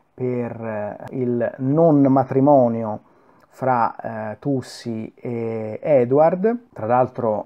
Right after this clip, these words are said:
nel corso di questo incontro inaspettato quanto franco e carico di delusioni fra Eleanor e la nuova moglie di Aveling, eh, insomma,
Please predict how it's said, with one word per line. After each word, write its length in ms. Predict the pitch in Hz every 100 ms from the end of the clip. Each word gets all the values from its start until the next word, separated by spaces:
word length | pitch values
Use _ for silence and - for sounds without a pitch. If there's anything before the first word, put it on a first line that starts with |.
| -
nel 140 | 104 113
corso 320 | 123 123 113
di 80 | 107
questo 300 | 113 113 120
incontro 840 | 113 117 127 127 120 113 110 107
inaspettato 920 | - 123 110 - 120 - 143 143 135
quanto 760 | 117 127 123 123 120 123 113 110 _
franco 840 | - 147 139 123 117 - 117 -
e 240 | 135 131 -
carico 760 | 143 143 135 135 - 131 123 - - _
di 140 | 135
delusioni 800 | 135 143 139 127 160 151 131 120
fra 480 | 113 131 131 127 - -
Eleanor 600 | 139 131 120 117 113 -
e 320 | 139 127 -
la 160 | - 117
nuova 360 | 143 190 135 123
moglie 640 | 135 131 120 113 110 107 _ _ _ 123
di 460 | 127 120 113 110 -
Aveling, 760 | 131 110 123 135 147 151 156 -
eh, 420 | - 127 117 107 101
insomma, 420 | 104 - 107 98